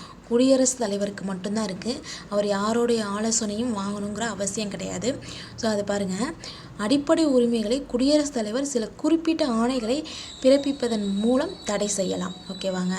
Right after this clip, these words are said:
கொடுத்துருக்காங்களா இங்க? நல்லா படிச்சுக்கோங்க. இது எல்லாமே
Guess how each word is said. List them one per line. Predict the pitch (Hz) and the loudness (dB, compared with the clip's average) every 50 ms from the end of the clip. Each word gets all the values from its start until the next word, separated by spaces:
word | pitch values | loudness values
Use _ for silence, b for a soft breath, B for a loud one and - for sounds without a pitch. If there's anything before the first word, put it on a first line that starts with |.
| 185 185 B B B B - - | -4 -8 B B B B -14 -12
கொடுத்துருக்காங்களா | 190 180 196 190 - 190 185 185 185 190 | -8 -6 -6 -4 -4 -4 -4 -4 -6 -6
இங்க? | 185 185 190 190 185 | -6 -6 -4 -4 -4
நல்லா | 190 196 196 214 214 | -2 -2 0 0 0
படிச்சுக்கோங்க. | 208 185 180 - - 190 180 196 247 311 B B B B B B - | -2 -4 -10 -10 -8 -6 -4 -4 -4 -6 B B B B B B -2
இது | 226 220 | 2 2
எல்லாமே | 208 208 220 233 247 254 247 233 233 285 | 2 2 2 2 4 4 4 4 2 2